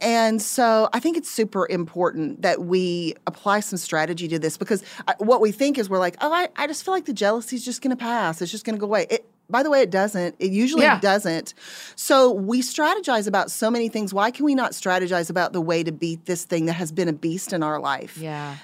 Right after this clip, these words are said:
Speaker 1: And I think that's something we need to do because
Speaker 2: Yeah.
Speaker 1: the reason why this made the book The Hard Good is because it is hard, but it is powerful. It is a powerful good for your life. The,
Speaker 2: Yeah.
Speaker 1: th-, this is not just a book about, "Oh, let's just talk about hard things."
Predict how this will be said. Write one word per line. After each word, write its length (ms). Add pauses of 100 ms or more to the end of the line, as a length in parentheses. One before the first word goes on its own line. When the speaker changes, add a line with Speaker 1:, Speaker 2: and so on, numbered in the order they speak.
(100)
Speaker 1:
And 480 (200)
I 140
think 300
that's 200
something 300
we 80
need 160
to 80
do 240
because 240
Speaker 2:
Yeah. 140 (340)
Speaker 1:
the 100
reason 320
why 140
this 220
made 460
the 60
book 280
The 120
Hard 300
Good 420
is 140
because 540
it 80
is 100
hard, 580 (480)
but 220
it 140
is 200 (100)
powerful. 1000 (120)
It 80
is 140
a 60
powerful 600
good 360
for 120
your 160
life. 240 (220)
The, 200
Speaker 2:
Yeah. 180
Speaker 1:
th-, 140
this 280
is 120
not 320
just 260
a 40
book 280
about, 280
"Oh, 100
let's 200
just 140
talk 140
about 180
hard 240
things." 340